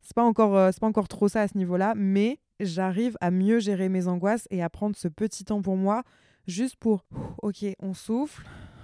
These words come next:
on re-, on va, ça va aller. » Je sais en fait que ce qui se passe, c'est dû à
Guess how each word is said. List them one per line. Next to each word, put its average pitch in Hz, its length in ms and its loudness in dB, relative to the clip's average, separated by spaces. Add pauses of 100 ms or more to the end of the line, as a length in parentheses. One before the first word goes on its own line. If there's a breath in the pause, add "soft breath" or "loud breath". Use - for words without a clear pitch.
on 196 120 -4
re-, 190 240 0
on 190 100 0
va, 180 260 -6
ça 196 200 -4
va 190 120 -2
aller. » 190 360 0 (440 soft breath)
Je 190 180 -2
sais 247 420 -6
en 185 140 -4
fait 180 320 -4 (160)
que 175 880 -6
ce - 100 -18
qui 190 160 -8
se - 80 -10
passe, 208 320 -2
c'est - 220 -6
dû 185 320 -4 (380 soft breath)
à 165 580 -4